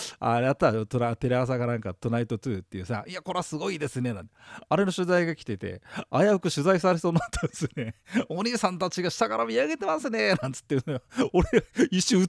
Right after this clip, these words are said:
てんの。危なかった。で、寄ってきたんで逃げましたけどね。あのマイク持ったさ、あのスタッフがさ。えー、ジュリアナとか危なかったですけどね。まあ、そんなわけ。だからさ、そうなってきちゃうと、あんな時代もあればさ、その後の何？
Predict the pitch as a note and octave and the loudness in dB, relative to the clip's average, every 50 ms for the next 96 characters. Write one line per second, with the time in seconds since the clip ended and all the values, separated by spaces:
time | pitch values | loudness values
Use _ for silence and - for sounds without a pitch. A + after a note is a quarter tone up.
0 | - B3 G3+ - F3+ C#3 G#2+ A#2+ - - F3+ C#3+ D3+ D3 F3+ G#3+ A#3 - C3 A#2+ | 0 -2 4 8 8 8 8 6 2 4 6 6 6 8 10 10 10 10 8 4
1 | - - - A2+ G#2+ _ - A3 A3 G#3+ - E3+ D#3 D#3+ E3 - - B3 G#3 - | -4 -8 -14 -16 -16 _ 0 0 0 2 4 6 6 6 6 4 2 -2 0 2
2 | - E3 C3+ C3+ C3 C3+ C#3 D#3+ G3 G3+ G#3+ - - E4 F#3+ B2 B2 - C#3+ A#2 | 2 2 4 4 4 4 6 6 6 6 6 4 4 4 4 4 2 0 0 0
3 | A2+ C3 - _ - - - - - B2+ C#3+ C3 C#3+ C#3+ - C#3+ D#3+ D#3+ - - | 0 0 -2 _ -2 -2 -2 2 4 4 4 4 4 4 4 6 4 4 4 2
4 | C3 B2 B2 - _ - B2+ - - A#2+ F#2+ F#2+ - - - - A3 - - - | 2 2 2 0 _ -4 -4 -2 -2 -4 -6 -6 -8 -12 -10 -6 -6 -4 -4 -2
5 | - F3 C#3+ - - C3+ B2 - - - C#3 A#2+ _ - C3+ A2 G2 G2+ - G#2+ | 0 2 2 2 2 -4 -6 -4 -2 -2 -2 -2 _ -6 -10 -8 -8 -6 -8 -8
6 | F#2+ F#2 - _ _ _ _ _ _ - - - - - - - C3+ B2+ B2 B2 | -8 -10 -14 _ _ _ _ _ _ -20 -20 -20 -20 -16 -8 -4 -2 -2 0 0
7 | B2 B2 B2 B2 A#2+ A#2 A#2 A#2 A#2 B2 A#2 A2+ A2+ A2 A2+ A2 G2 F#2 G2 B2+ | -2 -2 -2 -2 -2 -2 -4 -4 -4 -4 -4 -4 -4 -4 -4 -6 -6 -6 -6 -6
8 | C#3+ C#3 A2+ G2 _ - F2+ F2 F2+ - - - - F2 F2+ F#2+ F#2 F#2 F2+ F#2 | -6 -8 -8 -10 _ -16 -16 -16 -16 -18 -20 -18 -16 -16 -14 -14 -14 -14 -14 -12
9 | G2+ A2 A2 A2 A2+ A#2+ A2+ G#2 - C#3 C#3+ D3 C#3+ C#3 B2+ A2+ G2 F2+ F#2+ _ | -12 -12 -12 -10 -8 -8 -8 -8 -8 -6 -6 -4 -2 -2 -2 -4 -4 -8 -10 _
10 | - - - - - - G#3 G3 F#3 F3+ F#3+ F3+ D#3 - A3 B3+ B3+ A3 - C4 | -16 -14 -14 -12 -2 4 6 8 8 10 10 8 8 8 6 4 4 2 0 0
11 | C4+ D4 D4+ D4+ D#4 D4+ D4+ D#4 - D4+ - - F#3+ E3+ E3 E3+ E3+ E3+ D3 D3 | 0 2 2 2 4 4 4 4 2 0 0 4 4 4 4 4 4 4 6 6
12 | F3+ A3 A#3 A#3+ A#3+ A#3 A#3 G#3 A3 G3+ A3 G#3+ G#3+ G#3 G3+ G#3+ G#3+ F3+ D3+ C3 | 6 4 4 4 4 4 4 4 4 4 4 6 6 6 6 6 6 4 4 2
13 | B2 A2+ - D#3 D3 C3+ - - D#3+ F3 F3 D#3 E3+ E3+ E3 E3 D#3+ D#3+ D#3+ D#3 | 2 0 2 2 2 2 0 -2 -4 -4 -2 -2 -2 0 0 0 2 2 0 0
14 | B2 F2+ D2+ - | 0 -4 -8 -12